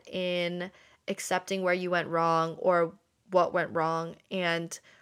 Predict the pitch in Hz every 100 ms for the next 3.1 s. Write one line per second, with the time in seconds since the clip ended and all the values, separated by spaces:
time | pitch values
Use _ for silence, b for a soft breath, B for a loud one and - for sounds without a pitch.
0 | b - 180 175 185 180 175 - 175 170
1 | 170 185 - - 175 170 170 170 165 160
2 | 175 - 190 196 247 165 175 - - -
3 | -